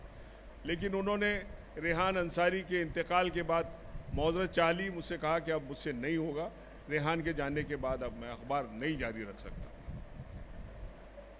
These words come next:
एक और बहुत पुराना पहलू मैं लेके चलता हूं, मैं आपको बताता हूं। उन्नीस सौ बासठ, नाइनटीन सिक्सटी टू, एसके पाटिल का जमाना था,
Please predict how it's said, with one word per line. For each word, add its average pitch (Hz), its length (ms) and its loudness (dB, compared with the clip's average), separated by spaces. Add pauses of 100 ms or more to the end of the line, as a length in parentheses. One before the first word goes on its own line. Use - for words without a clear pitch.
(880)
एक 233 160 10
और 262 240 12
बहुत 220 380 12
पुराना 254 360 12
पहलू 254 380 12
मैं 247 140 8
लेके 226 300 6
चलता 202 300 2
हूं, 202 140 4
मैं 208 120 6
आपको 196 280 4
बताता 156 380 2
हूं। 107 100 -6 (2500)
उन्नीस 233 300 6
सौ 269 140 12
बासठ, 214 400 12 (1200)
नाइनटीन 226 340 4
सिक्सटी 254 340 0
टू, 262 300 2 (2000)
एसके - 260 6
पाटिल 254 420 12
का 254 140 10
जमाना 233 420 10
था, 233 400 8